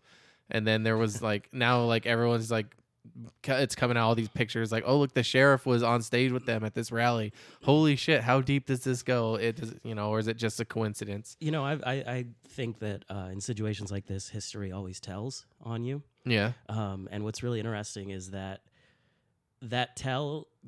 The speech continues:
Speaker 2: because of the internet, is coming quicker and quicker every day.
Speaker 1: But it's also
Speaker 2: You know, like, there's
Speaker 1: skewed.
Speaker 2: no way, but there's no way to hide anything anymore. You know, like you said, they,
Speaker 1: Yeah.
Speaker 2: they found pictures of him. They're, those pictures are,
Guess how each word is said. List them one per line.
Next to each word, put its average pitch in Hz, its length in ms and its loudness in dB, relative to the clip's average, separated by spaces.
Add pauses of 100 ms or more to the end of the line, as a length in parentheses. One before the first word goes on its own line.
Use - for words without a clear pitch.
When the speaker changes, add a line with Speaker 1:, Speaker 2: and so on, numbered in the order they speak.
Speaker 2:
because 117 400 -8
of 107 80 -6
the 107 120 -4
internet, 143 380 -2 (100)
is 104 220 -8 (240)
coming 107 360 -6 (280)
quicker 107 340 -6
and 101 100 -6
quicker 101 340 -10
every 90 220 -14
day. 78 220 -18 (440)
Speaker 1:
But 139 140 6
it's 127 120 4
also 139 220 4
Speaker 2:
You 120 120 4
know, 104 60 -2
like, 104 140 -2
there's 127 260 6
Speaker 1:
skewed. 123 100 2
Speaker 2:
no 131 200 4
way, 120 440 0 (440)
but 143 120 0
there's 208 200 6
no 226 100 4
way 202 140 2
to 156 60 0
hide 175 260 0
anything 117 420 0
anymore. 101 380 -6
You 113 140 -8
know, 120 100 -6
like 120 200 -6
you 131 60 -2
said, 123 220 -4
they, 120 100 2
Speaker 1:
Yeah. 113 160 2
Speaker 2:
they 123 60 2
found 120 280 -2
pictures 123 360 -6
of 110 120 -8
him. 113 180 -6
They're, 131 340 -8
those 135 280 -4
pictures 147 480 -4
are, 117 240 -2